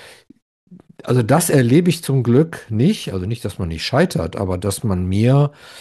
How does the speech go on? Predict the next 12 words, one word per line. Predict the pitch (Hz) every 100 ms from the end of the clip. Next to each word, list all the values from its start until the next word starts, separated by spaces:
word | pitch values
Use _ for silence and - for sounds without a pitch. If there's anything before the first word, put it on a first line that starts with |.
| - - _ _
versucht, | - 110 101 117 165 185 101 80 82 - -
diese | 117 110
Ergebnisverantwortung | 113 95 117 139 143 131 - 101 104 117 123 107 107 113 - _
überzustülpen. | 123 135 123 - - - - 85 78 90
Da | 85 92
bin | 101 107
ich | 98 -
in | - 107
einem | 101 95
Rahmen, | 87 92 101 107
wo | 98
das | 92 87 -